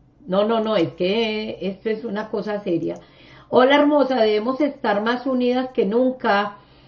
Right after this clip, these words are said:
y explicar nuestro mensaje de esperanza, total. Hola, hermosa, debemos estar más unidas que nunca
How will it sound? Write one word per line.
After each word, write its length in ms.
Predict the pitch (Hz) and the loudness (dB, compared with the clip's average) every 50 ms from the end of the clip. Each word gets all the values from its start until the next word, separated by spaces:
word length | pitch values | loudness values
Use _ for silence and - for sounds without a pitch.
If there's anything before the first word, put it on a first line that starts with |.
| _ - | _ -12
y 160 | - 220 226 | -2 4 4
explicar 580 | 233 226 226 - - 202 196 190 - 220 202 190 | 4 4 4 0 -6 -8 -6 -4 -2 -2 0 0
nuestro 380 | 202 214 240 240 240 - 226 208 | 0 -2 -4 -4 -6 -6 -6 -4
mensaje 540 | 185 185 185 185 - 196 180 185 196 233 | -4 -2 -4 -4 -2 -2 -2 0 0 0
de 80 | 233 226 | -2 -2
esperanza, 720 | 220 214 - - 190 170 185 190 196 190 185 - - 170 - - | -2 -6 -4 -4 -2 0 0 0 -2 -2 -4 -6 -8 -8 -6 -4
total. 600 | - 190 180 170 - - 214 214 208 190 165 147 - - - - - _ - _ _ | -4 -4 -4 -4 -4 -4 -4 -2 0 0 -2 -2 -4 -8 -20 -20 -20 _ -20 _ _
Hola, 280 | - 233 233 226 233 269 | 2 4 6 6 6 4
hermosa, 360 | 262 262 269 262 247 254 247 | 2 2 0 0 0 0 0
debemos 340 | 220 214 208 208 226 247 - | 0 0 0 -2 -2 -2 -2
estar 320 | 277 262 - - 208 190 | -2 -2 -2 -2 -2 -2
más 240 | 202 208 233 240 - | -2 -2 -4 -4 -4
unidas 380 | 269 247 247 240 240 254 262 254 | -4 -2 -2 -2 -2 -2 -4 -2
que 160 | - 240 208 | -2 -2 -2
nunca 540 | 208 233 247 254 262 - 285 277 277 277 | 0 -2 -2 -2 -2 -2 -2 -2 -2 -2